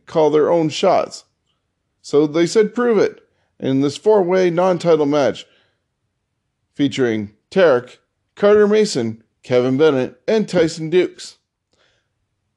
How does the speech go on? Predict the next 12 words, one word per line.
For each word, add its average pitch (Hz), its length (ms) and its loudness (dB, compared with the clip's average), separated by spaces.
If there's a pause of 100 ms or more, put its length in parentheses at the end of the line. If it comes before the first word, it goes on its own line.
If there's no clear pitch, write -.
(240)
May 151 220 0
twenty-sixth 127 680 -2
also 214 280 0
marks 165 320 -2
the 170 80 -6
return 180 580 -2 (220)
to 143 320 0
Canada 156 640 0 (320)
by 160 440 0
Psycho 160 380 -2
Mike 151 240 -2
Rollins 143 500 -2